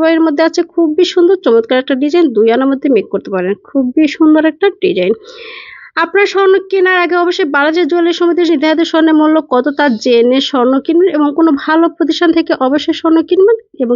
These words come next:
কেনার আগে অবশ্যই রসিদ নিতে ভুলবেন না। তো এরপর নতুন আরেকটা দুল দেখাবো, যেটা দেখলে আপনাদের অনেক বেশি পছন্দ হবে। পিওর গোল্ড দ্বারা মেক করা হয়েছে। আপনারা চাইলে এইগুলো কিন্তু আপনাদের শাশুড়ি মা বা হচ্ছে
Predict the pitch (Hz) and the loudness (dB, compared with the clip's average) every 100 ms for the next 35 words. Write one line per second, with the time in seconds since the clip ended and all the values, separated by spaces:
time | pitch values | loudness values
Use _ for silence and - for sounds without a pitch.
0 | 233 254 247 226 220 220 254 277 349 320 | -2 0 2 2 2 0 0 -2 0 2
1 | 330 339 330 330 330 247 220 196 175 165 | 2 2 2 0 0 0 0 0 -2 -2
2 | 190 - - - - _ - 359 349 - | -4 -6 -20 -20 -20 _ -2 2 2 -2
3 | _ - 339 339 392 349 285 349 320 233 | _ -2 -2 0 0 0 0 -2 0 0
4 | 233 285 294 339 320 330 320 330 381 440 | 0 -2 -2 -2 0 0 -2 -2 0 0
5 | 302 - 247 254 285 320 - 285 - 208 | 0 -2 -2 0 -2 -2 0 -2 -2 -8
6 | - 226 233 220 220 240 233 _ _ _ | -4 -2 2 2 2 2 -2 _ _ _
7 | - 277 285 302 208 - 233 226 208 - | -2 -2 0 -2 -2 -2 -2 0 0 -2
8 | - - 311 330 269 302 311 294 311 302 | -4 0 2 2 2 0 0 -2 -2 0
9 | 294 240 240 285 285 294 294 403 415 392 | 2 2 0 -2 0 0 0 0 0 0
10 | 359 311 320 311 277 277 294 311 294 311 | 0 0 0 0 0 0 2 0 0 -2
11 | 302 285 277 269 285 - 214 - 254 262 | -2 -2 0 0 -2 -2 -2 -2 0 0
12 | 254 247 226 226 262 294 - 320 | 2 2 0 -2 -2 -4 -2 -2